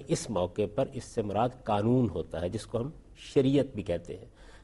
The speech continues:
یعنی زندگی گزارنے کا جو ایک لائحہ عمل یا ضابطہ انسان بناتا ہے اور جس کو قانون سے تعبیر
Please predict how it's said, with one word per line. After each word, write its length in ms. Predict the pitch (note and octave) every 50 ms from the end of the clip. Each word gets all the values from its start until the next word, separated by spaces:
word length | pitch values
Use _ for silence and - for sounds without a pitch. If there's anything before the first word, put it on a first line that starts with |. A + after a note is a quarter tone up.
| - -
یعنی 220 | A#2+ A#2 A#2+ A2+
زندگی 520 | G2+ G2 G2+ A#2+ C#3 D3+ E3+ E3+ G3 G3 C#3+
گزارنے 480 | C#3 A#2+ A2 G2+ G#2+ G#2 G#2+ A2 G#2+
کا 140 | G#2 B2 A#2
جو 120 | A2 A#2
ایک 200 | A#2 A2+ - -
لائحہ 320 | G#2+ A2+ A#2+ B2+ B2+ A#2+ A2+
عمل 280 | A2+ B2+ C3 B2+ A#2
یا 80 | A2+ G#2
ضابطہ 540 | F#2 F2+ F2 F#2+ A2 C3+ C#3 - - - A3
انسان 460 | G#3 F#3 D3 - - A2 G#2 G#2+ G2+
بناتا 480 | F#2 F#2+ E2+ D#2+ D#2 - - G2 E2+ F2
ہے 140 | - - - - - - - - - -
اور 120 | A2 A2
جس 160 | A#2 C#3 A#2+
کو 120 | - D3+ C3
قانون 420 | - - A#2 A#2+ C3+ E3 G3 F3+
سے 120 | - -
تعبیر 320 | - - F2 F2+ F#2 G2